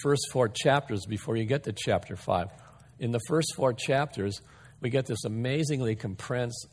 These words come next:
compressed, time-foreshortened timeline of these major events in Jesus' life. And it concludes in chapter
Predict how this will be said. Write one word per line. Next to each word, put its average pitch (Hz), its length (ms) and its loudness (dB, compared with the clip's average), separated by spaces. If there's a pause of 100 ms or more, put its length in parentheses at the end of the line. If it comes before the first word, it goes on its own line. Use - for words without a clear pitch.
compressed, 113 720 -2
time-foreshortened 120 1040 0 (260)
timeline 101 680 2 (340)
of 104 120 -2
these 104 180 -2
major 123 400 2
events 113 460 0
in 98 120 -6
Jesus' 104 600 -4
life. 101 420 -4 (640)
And 101 160 -2
it 98 100 -6
concludes 110 500 2
in 101 100 -2
chapter 107 420 0